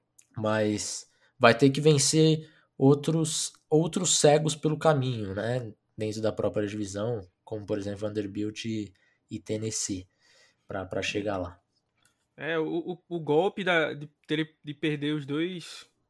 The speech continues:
Speaker 2: é, corners, né, no ano passado,
Speaker 1: É.
Speaker 2: pro, quer dizer, pro draft desse ano, né, é, é, é bem pesado, e é justamente uma daquelas, eu sei que é aquele clichê, né, mas a gente sempre fala que a, a, a linha defensiva ajuda a secundária, né, a secundária ajuda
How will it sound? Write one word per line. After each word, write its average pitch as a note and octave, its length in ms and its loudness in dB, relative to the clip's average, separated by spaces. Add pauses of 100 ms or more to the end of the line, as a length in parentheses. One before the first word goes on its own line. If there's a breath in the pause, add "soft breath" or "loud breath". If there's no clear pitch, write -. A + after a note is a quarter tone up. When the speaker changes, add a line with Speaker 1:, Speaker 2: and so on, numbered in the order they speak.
(240)
Speaker 2:
é, C3+ 500 -14
corners, D3 520 -6
né, D3+ 120 -12 (720)
no C#3+ 220 -14
ano C#3+ 180 -14
passado, C#3+ 640 -4
Speaker 1:
É. G3 60 -20 (280)
Speaker 2:
pro, D3 140 -14
quer - 240 -8
dizer, C#3 160 -6
pro D3 120 -8
draft C#3 280 -4
desse C#3+ 220 -12
ano, D#3 240 -10
né, D#3+ 60 -16 (680)
é, C3+ 680 -10
é, C3 80 -6
é - 20 -6
bem D3+ 240 -6
pesado, D#3+ 640 0
e F#3+ 180 -4
é G#3+ 240 2
justamente G#3 560 -4
uma A#3 60 0
daquelas, A3+ 540 2 (420 soft breath)
eu F3+ 80 -8
sei F3 140 0
que G3+ 80 4
é G3 40 6
aquele G3 240 0
clichê, G3 400 0
né, A#3 60 0
mas A3 80 -4
a - 20 -2
gente G3+ 120 -8
sempre B3 180 -8
fala F3+ 200 0
que F3+ 140 -8
a, E3+ 100 0
a, D#3 380 -4
a D#3+ 40 0
linha F#3+ 180 -4
defensiva G#3 520 -6
ajuda F#3 460 -4
a - 80 -10
secundária, F#3 540 -4
né, G#3+ 80 -4
a G#3 40 -6
secundária G3 480 -4
ajuda F#3 320 -10